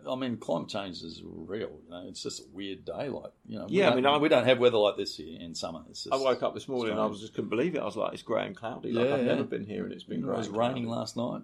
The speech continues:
Speaker 1: and, yeah, it's just weird. Yeah, normally from, you know, October, November onwards, you don't see any more rain and it's blue skies like it was yesterday.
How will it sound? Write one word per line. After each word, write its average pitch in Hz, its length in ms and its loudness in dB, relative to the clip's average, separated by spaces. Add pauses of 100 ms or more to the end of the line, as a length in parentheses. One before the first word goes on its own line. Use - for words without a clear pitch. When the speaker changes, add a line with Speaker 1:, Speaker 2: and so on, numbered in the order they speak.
Speaker 1:
and, - 340 -14
yeah, - 140 -8
it's - 120 -10
just - 200 -12
weird. 113 260 -6 (560)
Yeah, 107 220 -8
normally 101 460 -6
from, 92 360 -10 (100)
you 101 80 -12
know, 101 140 -12 (200)
October, 104 380 -4
November 90 380 -6
onwards, 92 400 -8
you 95 320 -10
don't 95 240 -8
see - 80 -10
any 92 120 -10
more 92 220 -10
rain 101 340 -8
and 85 280 -10
it's - 100 -18
blue 101 260 -6
skies 101 600 -6
like 101 180 0
it 104 80 -4
was 107 300 0
yesterday. 180 340 -2